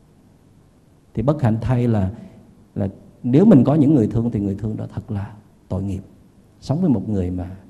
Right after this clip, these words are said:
không bao giờ được, được người khác lắng nghe. Mà không lắng nghe thì làm sao thấu hiểu được. Dĩ nhiên cũng có một cái cách cao cấp hơn là bạn nhìn thẳng vào tâm người đó để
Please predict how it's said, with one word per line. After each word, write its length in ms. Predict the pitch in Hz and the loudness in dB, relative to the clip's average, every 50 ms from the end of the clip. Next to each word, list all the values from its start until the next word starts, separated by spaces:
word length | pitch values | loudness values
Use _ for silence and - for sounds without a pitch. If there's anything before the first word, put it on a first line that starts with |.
| - - _ _ _ _ _ _ - | -20 -20 _ _ _ _ _ _ -6
không 140 | 156 139 | -4 -2
bao 80 | 139 131 | -2 -2
giờ 180 | 123 120 95 - 113 | -2 -2 -4 -4 -4
được, 220 | 107 98 - - - - - - - - _ _ - | -6 -8 -8 -12 -20 -20 -20 -20 -20 -20 _ _ -8
được 120 | - 156 117 - | -6 -4 -4 -2
người 100 | 117 101 | -4 -4
khác 240 | 95 - - - 131 | -4 -6 -8 -8 -8
lắng 160 | 143 147 160 151 | -8 -8 -8 -10
nghe. 140 | 113 110 - - - - - _ _ _ _ _ _ _ _ _ _ _ - | -10 -12 -14 -18 -20 -20 -20 _ _ _ _ _ _ _ _ _ _ _ 0
Mà 120 | 127 120 120 | 2 2 2
không 160 | - 160 165 | 2 0 -2
lắng 140 | 180 190 196 | 0 -2 -2
nghe 180 | 180 165 160 | -2 -2 -2
thì 120 | 147 147 127 | -2 -2 -2
làm 180 | 123 117 117 | -2 -2 -4
sao 200 | 120 - 139 131 - - | -4 -4 -6 -8 -8 -10
thấu 180 | - 156 190 - | -10 -10 -10 -10
hiểu 160 | - - 135 - | -10 -10 -10 -10
được. 120 | - - - - _ _ _ _ _ _ _ _ _ _ _ _ _ _ _ _ _ _ _ _ | -12 -14 -20 -20 _ _ _ _ _ _ _ _ _ _ _ _ _ _ _ _ _ _ _ _
Dĩ 120 | - 139 175 | 4 6 6
nhiên 220 | 185 165 156 147 | 8 8 6 6
cũng 160 | 165 147 139 | 4 2 0
có 120 | 170 175 180 | 0 0 0
một 160 | 175 - - | 0 -2 -4
cái 100 | - 160 151 | -6 -8 -6
cách 120 | - 190 - - - - - _ _ - | -8 -8 -8 -10 -20 -20 -20 _ _ -4
cao 160 | - 170 180 | -2 -2 0
cấp 180 | 165 - 196 196 190 | 0 -2 -2 -2 -2
hơn 280 | 147 156 151 151 151 | 0 0 0 0 0
là 100 | 135 110 | 0 -2
bạn 260 | - 104 101 110 123 123 | -2 -4 -2 -2 0 2
nhìn 220 | 123 120 113 120 | 2 2 0 0
thẳng 220 | - 123 175 247 | -2 -2 -2 0
vào 160 | 277 196 - - | 0 0 0 0
tâm 200 | 147 151 160 143 | 0 0 0 0
người 120 | 120 120 | 0 0
đó 160 | 123 135 160 151 | -2 -2 -4 -4
để 200 | 127 147 156 | -4 -4 -4